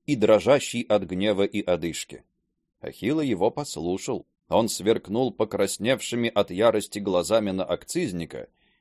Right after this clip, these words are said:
и бросил в сторону камень с такой силой, что он ушел на целый вершок в землю. «Иди домой», шепнул ему и сам отходя Савелий. Ахилла не возразил и в этом,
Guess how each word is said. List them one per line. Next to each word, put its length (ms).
и 100
бросил 680
в 60
сторону 500
камень 400
с 80
такой 400
силой, 460
что 240
он 100
ушел 320
на 140
целый 320
вершок 400
в 160
землю. 480
«Иди 320
домой», 580
шепнул 500
ему 420
и 80
сам 300
отходя 400
Савелий. 680
Ахилла 680
не 140
возразил 640
и 60
в 100
этом, 420